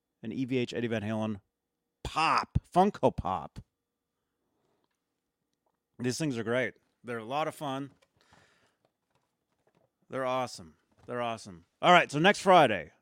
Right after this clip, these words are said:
next Friday right here, I'll be giving one away. So if you're watching this on replay, subscribe to the channel. Hit that subscribe button. Join us in the chat next Friday. Very easy. Very easy. I wanna see some new names next Friday.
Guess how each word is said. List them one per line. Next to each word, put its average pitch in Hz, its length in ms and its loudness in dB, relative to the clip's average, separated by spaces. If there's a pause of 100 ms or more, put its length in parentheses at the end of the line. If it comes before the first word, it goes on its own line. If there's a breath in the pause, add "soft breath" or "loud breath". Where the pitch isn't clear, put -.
(120)
next 165 220 2
Friday 147 360 4
right 147 280 4
here, 120 420 -4 (440)
I'll 123 100 -2
be 120 140 -2
giving 120 260 0
one 113 140 -4
away. 87 300 -6 (640)
So 131 180 2
if 113 100 0
you're 120 80 2
watching 202 400 6
this 208 140 -4
on 190 180 -4
replay, 143 640 -2 (260)
subscribe 156 680 -2
to 214 80 -6
the 190 80 -12
channel. 214 460 -6
Hit 160 160 -10
that 196 140 -10
subscribe 202 460 -2
button. 180 340 -2 (1300 soft breath)
Join 170 320 0
us - 160 -6
in 185 260 -4
the 208 80 -6
chat 175 640 -2 (120)
next 123 500 -14 (100)
Friday. 104 540 -12 (340)
Very 208 320 4
easy. 143 400 -12 (160)
Very 185 260 -4
easy. 113 180 -8
I 170 120 4
wanna 240 240 6
see 214 160 -4
some 170 180 -2
new 180 100 2
names 151 400 -4
next 110 200 -14
Friday. 90 420 -14